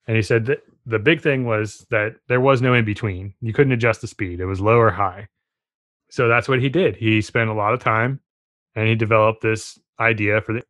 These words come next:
intermittent wiper, which when it would come down, it would sit there for a second, giving your natural vision the ability to see out the windscreen while it was cleared off. Obviously a good idea,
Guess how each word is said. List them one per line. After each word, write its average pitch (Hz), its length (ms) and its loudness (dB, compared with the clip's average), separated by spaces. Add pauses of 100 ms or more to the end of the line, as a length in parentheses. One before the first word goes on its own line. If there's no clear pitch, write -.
intermittent 113 460 0
wiper, 123 380 0
which 104 280 -2
when 110 140 0
it 110 60 2
would 104 140 -2
come 107 220 -4
down, 107 340 0
it 110 60 -4
would 104 140 -6
sit 165 240 -6
there 110 160 2
for 110 140 -2
a 101 40 -4
second, 110 460 -8
giving 110 460 -4 (180)
your 117 160 0
natural 117 500 0
vision 110 680 0
the 110 180 -4
ability 110 340 4
to 113 80 -4
see 113 160 -2
out 101 200 0
the 104 100 -6
windscreen 110 500 -2
while 101 280 2
it 113 40 -2
was 107 340 -2 (160)
cleared 101 280 -2
off. 143 320 0 (1040)
Obviously 113 580 0
a 113 60 2
good 113 160 2
idea, 107 520 0